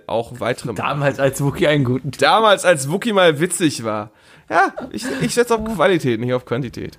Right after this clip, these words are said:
Speaker 1: Ich bin da, ich bin da
Speaker 2: Ja.
Speaker 1: ganz locker. Äh, ich, ich glaub, die heißen Heroes. Äh, Liqu-, so. Heroes Liquid.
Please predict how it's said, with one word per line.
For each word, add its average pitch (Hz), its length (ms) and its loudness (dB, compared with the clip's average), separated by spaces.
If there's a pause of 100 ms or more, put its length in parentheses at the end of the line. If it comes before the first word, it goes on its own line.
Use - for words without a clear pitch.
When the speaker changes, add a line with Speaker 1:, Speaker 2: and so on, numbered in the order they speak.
(100)
Speaker 1:
Ich - 80 -20
bin 180 140 -2
da, 113 180 2
ich - 120 -6
bin 185 120 -2
da 160 60 6
Speaker 2:
Ja. 135 40 4
Speaker 1:
ganz 156 240 0
locker. 123 480 0 (540)
Äh, 113 280 2 (1300)
ich, - 160 -18 (420)
ich - 120 -10
glaub, - 200 -4
die - 220 -2
heißen 127 260 0
Heroes. - 920 -2 (640)
Äh, 65 480 2 (600)
Liqu-, - 440 -10
so. - 100 -10 (1800)
Heroes - 280 -20
Liquid. - 400 -20